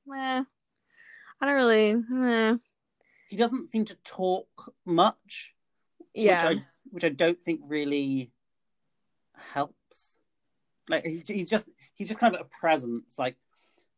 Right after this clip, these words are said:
Speaker 2: it feels weird for him to have gone onto a T V show to find love when he's,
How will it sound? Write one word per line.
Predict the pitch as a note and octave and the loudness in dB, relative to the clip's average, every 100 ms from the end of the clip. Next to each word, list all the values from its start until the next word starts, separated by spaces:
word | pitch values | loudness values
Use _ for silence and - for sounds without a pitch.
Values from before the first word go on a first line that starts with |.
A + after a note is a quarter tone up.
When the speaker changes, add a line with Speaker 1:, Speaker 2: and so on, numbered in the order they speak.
| _ _ _ _ | _ _ _ _
Speaker 2:
it | - A3+ | -8 2
feels | A#3 F#3+ | 2 2
weird | G3 G#3 - | 0 0 -2
for | E3+ | -6
him | E3 F3 | -4 -4
to | E3 | -4
have | C#3 | -2
gone | D3+ | -2
onto | D3+ C#3+ | -2 -6
a | C#3 | -8
T | D3+ | -6
V | C#3 | -6
show | C#3 | -6
to | C3+ | -8
find | C3+ C#3 | -2 0
love | C3+ C3+ | 0 -2
when | C3 | -8
he's, | B2 C3+ | -8 -10